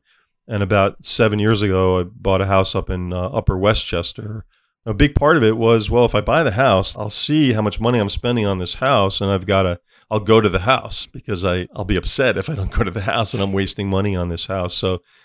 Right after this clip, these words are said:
so that helped. <laughs> Getting married and having two children, you know, you, you get forced to, you gotta, you can't go to work every day. You gotta spend some time at home or come home early. And so I tend, I tend to work a little bit backwards like that.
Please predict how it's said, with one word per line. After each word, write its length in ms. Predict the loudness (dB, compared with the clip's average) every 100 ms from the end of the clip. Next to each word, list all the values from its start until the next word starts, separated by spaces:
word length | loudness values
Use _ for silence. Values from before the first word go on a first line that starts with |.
| _ -2
so 180 | 0
that 220 | 4 4 6
helped. 460 | 4 2 -2 -4 -2 -2 -4 -8
<laughs> 440 | -10 -18 -18 -16 -4
Getting 220 | -2 2
married 420 | 2 2 2 2
and 140 | 0 2
having 320 | 4 4 2
two 180 | 0 0
children, 460 | 2 2 0 -2
you 120 | -2
know, 140 | -2 -2
you, 180 | -4 -4
you 100 | 2
get 160 | 2
forced 420 | 4 4 4 2 -2
to, 140 | -2
you 160 | 0 0
gotta, 220 | 0 0
you 40 |
can't 220 | -8 -8
go 80 | -4
to 40 | -2
work 200 | -2 0
every 180 | -2
day. 220 | 0 -2 -2
You 80 |
gotta 200 | -2 -2
spend 300 | -2 -2 -2
some 140 | -2 -4
time 320 | 0 0 0
at 60 | -2
home 280 | 0 0
or 80 | -2
come 160 | -4 -4
home 180 | -4 -2
early. 360 | 0 0 0
And 140 | -4 -8 _ _ -6
so 200 | 0 0
I 60 |
tend, 300 | 0 -2 -2
I 60 | -2
tend 220 | -4 -4
to 80 | -2
work 160 | -2
a 20 | 0
little 240 | -2 -2
bit 140 | -8 -4
backwards 540 | -6 -4 -12 -12 -10
like 180 | -10 -10
that. 280 | -12 -12